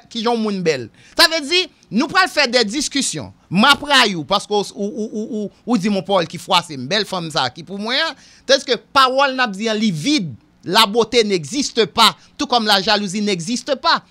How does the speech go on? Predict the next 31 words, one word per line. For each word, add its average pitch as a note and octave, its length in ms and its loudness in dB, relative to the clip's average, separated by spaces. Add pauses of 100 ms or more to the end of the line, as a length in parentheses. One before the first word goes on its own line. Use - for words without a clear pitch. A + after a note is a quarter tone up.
(160)
Te - 60 0
m'explique. F#3 360 -2 (1400)
Pendant F#3+ 280 0
ou G#3+ 40 0
même F3 180 -2
chrétien, D#3 280 -6
on C#3 100 -2
dit B2+ 220 -8
que A#2 300 -6 (600)
ou C3 100 -8
gen D3 120 -4
ti D3 140 -10
ménage C#3+ 320 -2
en B2 80 -6
cachette, C3+ 380 -2 (880)
ou C#3 140 -6
dit C3+ 180 -6
Jésus C3 300 -6
son C#3 140 -8
seul B2+ 200 -6
madame B2 340 -4
li B2+ 100 -4
vle, F#3+ 300 -2 (320)
bon C3 160 -8
Dieu C3 140 -6
son C3 140 -8
seul B2 180 -8
madame B2 340 -4
li C3 80 -2
vle. G#3+ 260 -2 (720)
OK? A2+ 200 -6